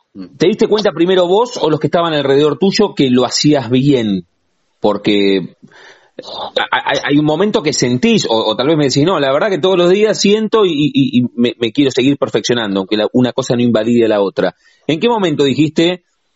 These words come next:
Speaker 2: "Che, a, a, además de a los quince me recibo, el conservatorio, la cuestión intelectual que marcabas recién, lo hago bien y estoy contento con lo que hago", más allá de aquella primera frustración porque volvías y no te salía como el docente te lo marcaba?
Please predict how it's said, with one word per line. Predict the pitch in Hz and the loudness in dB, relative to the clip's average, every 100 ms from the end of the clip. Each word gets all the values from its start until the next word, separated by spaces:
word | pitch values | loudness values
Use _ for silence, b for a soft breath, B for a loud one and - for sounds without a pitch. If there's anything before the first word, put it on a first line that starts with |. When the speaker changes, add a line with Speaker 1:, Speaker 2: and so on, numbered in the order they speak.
| _ | _
Speaker 2:
"Che, | - 170 127 | -2 0 2
a, | 131 | 0
a, | 131 139 110 | -2 -2 -2
además | 151 160 226 220 | -2 -2 0 2
de | 202 214 208 b b | 2 2 -2 b b
a | - | -2
los | 131 127 | -2 0
quince | 165 147 139 | 0 0 0
me | 131 | 0
recibo, | 131 - 170 160 139 | 0 2 2 4 2
el | |
conservatorio, | 123 123 123 123 120 170 151 139 | 0 -2 0 0 0 0 0 0
la | 123 | 0
cuestión | 117 147 | 0 0
intelectual | 131 123 117 143 131 | 0 0 0 -2 0
que | |
marcabas | 131 131 147 | 0 0 0
recién, | 147 147 240 240 | -2 0 -2 0
lo | 143 156 | 2 2
hago | 175 175 | 2 0
bien | 160 196 226 | 2 2 2
y | |
estoy | 196 196 | 0 -2
contento | 151 160 151 139 180 185 175 | -2 -2 -2 0 0 0 -2
con | 143 135 | 0 0
lo | 127 107 | 0 2
que | 123 | 0
hago", | 117 107 104 104 | 2 0 0 0
más | 131 160 | -2 0
allá | 147 | 0
de | 123 | 0
aquella | 131 131 135 | 0 -2 -2
primera | 123 123 135 | 0 0 0
frustración | 123 123 127 117 156 156 | -2 -2 -2 -2 0 0
porque | 120 | 0
volvías | 117 117 120 143 131 | 2 2 2 0 0
y | 120 | -4
no | |
te | 120 | -4
salía | - 113 123 | -2 0 0
como | 107 107 | 0 0
el | 104 | 0
docente | 95 113 104 | 0 -2 0
te | 104 | 0
lo | |
marcaba? | 98 92 95 90 | 0 -2 -2 -2